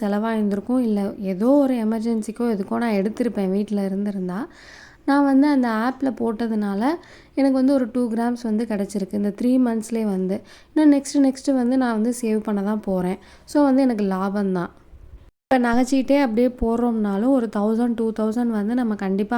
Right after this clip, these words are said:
அந்த டேட்ல வந்து நம்ம பே பண்ணி தான் ஆகணும். But இந்த ஆப்ல வந்து நம்ம அப்படி இல்ல. நம்ம நினைச்ச நேரம் எந்த டைம்னாலும்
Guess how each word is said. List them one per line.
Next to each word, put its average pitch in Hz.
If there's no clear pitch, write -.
அந்த 196
டேட்ல 208
வந்து 208
நம்ம 226
பே 208
பண்ணி 208
தான் 220
ஆகணும். 190
But 254
இந்த 262
ஆப்ல 262
வந்து 240
நம்ம 226
அப்படி 202
இல்ல. 214
நம்ம 190
நினைச்ச 226
நேரம் 240
எந்த 226
டைம்னாலும் 233